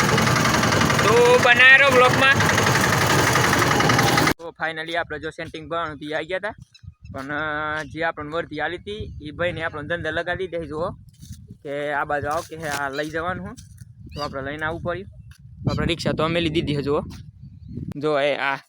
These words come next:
આ હેલો ગાઈસ કરે છે. તો finally આપણે જે ગામમાં જવાનું હતું એ ગામમાં આવી ગયા અહીં. જુઓ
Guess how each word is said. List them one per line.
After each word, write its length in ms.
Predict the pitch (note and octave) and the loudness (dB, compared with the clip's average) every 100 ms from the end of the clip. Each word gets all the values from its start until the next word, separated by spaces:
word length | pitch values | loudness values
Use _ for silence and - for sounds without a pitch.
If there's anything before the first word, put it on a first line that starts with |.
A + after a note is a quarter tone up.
| _ | _
આ 120 | C#3+ D3+ | -4 0
હેલો 220 | D#3+ E3 | 2 2
ગાઈસ 240 | D#3 D#3 F3 | 0 -2 -2
કરે 160 | E3+ F3+ | -2 0
છે. 100 | A3 _ _ - - - - - - - - _ _ _ _ _ C3 | -4 _ _ -4 -2 -2 -6 -14 -20 -20 -20 _ _ _ _ _ -6
તો 240 | C3 B2+ B2+ | -4 -4 -4
finally 320 | C3+ C3+ C#3+ | -2 -2 -2
આપણે 220 | C#3+ B2+ | -4 -4
જે 160 | B2+ B2+ | -4 -4
ગામમાં 320 | C3 B2+ B2+ | -4 -4 -4
જવાનું 300 | B2 B2+ C#3+ | -2 -2 -4
હતું 160 | C#3 | -4
એ 160 | C#3 B2 | -4 -4
ગામમાં 380 | A#2+ A#2+ A#2+ B2 | -4 -6 -4 -4
આવી 100 | A#2 | -4
ગયા 200 | C3 C3 | -4 -4
અહીં. 180 | C#3+ B2 | -4 -4
જુઓ 200 | A#2+ | -4